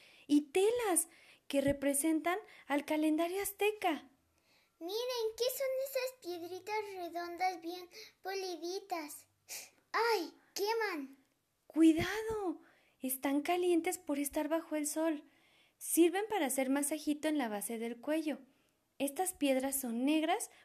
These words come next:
Speaker 1: porque son de obsidiana, un tipo de piedra que fue importante para que creciera la cultura teotihuacana, porque con ella se elaboraban cuchillos,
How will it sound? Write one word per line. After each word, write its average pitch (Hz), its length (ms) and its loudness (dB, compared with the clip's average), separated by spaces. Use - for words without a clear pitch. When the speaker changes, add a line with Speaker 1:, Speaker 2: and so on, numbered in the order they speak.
Speaker 1:
porque 285 280 0
son 302 220 2
de 285 80 2
obsidiana, 320 680 0
un 262 280 0
tipo 262 340 0
de 349 120 0
piedra 311 460 -2
que 277 160 0
fue 349 160 0
importante 381 720 -2
para 262 260 -2
que 233 140 -8
creciera 302 480 0
la 320 140 0
cultura 277 520 -2
teotihuacana, 202 840 -6
porque 226 360 -2
con 233 260 0
ella 269 420 2
se - 140 -6
elaboraban 214 680 -2
cuchillos, 269 1040 2